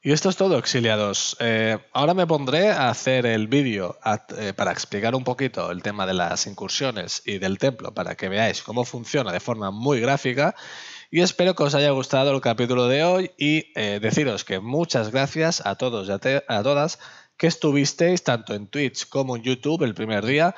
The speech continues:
Sí que es verdad que estuve un poco disperso, no leía demasiado el chat, pero es que estábamos centrados en, en ir rápido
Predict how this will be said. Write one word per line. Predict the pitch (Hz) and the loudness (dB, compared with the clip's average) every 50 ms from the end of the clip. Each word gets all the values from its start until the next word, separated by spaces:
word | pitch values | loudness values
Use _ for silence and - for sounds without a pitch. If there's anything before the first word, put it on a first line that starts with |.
| - - - - _ | -6 -20 -20 -18 _
Sí | - - 135 | -4 -2 0
que | 147 147 | 2 0
es | 143 - | 0 0
verdad | 123 127 135 139 | 0 0 0 0
que | 135 - | 0 -2
estuve | 127 - - 147 135 135 | -6 -6 -4 -2 0 0
un | 123 120 120 - | 0 -2 -2 -4
poco | 123 123 120 - 127 123 123 120 117 117 113 113 104 - | -4 -4 -2 -2 0 0 2 2 2 0 0 -2 -2 -2
disperso, | 120 117 - - - - 151 156 - - - 151 151 | -4 -2 -2 -2 0 0 0 0 0 -2 -2 -2 -2
no | 135 127 123 | 0 0 2
leía | 123 123 120 117 110 | 2 4 4 2 2
demasiado | 110 110 107 101 98 - - 107 98 92 | 0 -2 -4 -4 -4 -2 -2 -2 -2 -4
el | 92 92 | -6 -4
chat, | - - 143 143 147 - - | -2 0 0 0 0 -2 -4
pero | 107 104 | -6 -8
es | - | -6
que | - 127 | -8 -6
estábamos | 117 - 117 113 113 117 113 107 - | -2 0 0 2 0 0 -4 -6 -6
centrados | - 113 107 107 110 113 113 113 110 104 107 - - - - - - - _ | -6 -8 -6 -4 0 0 0 2 0 -2 -4 -6 -8 -12 -18 -20 -20 -14 _
en, | - 110 107 104 104 104 104 - - | -4 -4 -2 0 0 -2 -2 -2 -4
en | 113 113 | -2 0
ir | 110 107 101 | 0 0 0
rápido | - 113 131 151 151 - 151 151 151 151 147 151 151 | 0 0 0 0 0 0 -2 0 2 2 2 2 0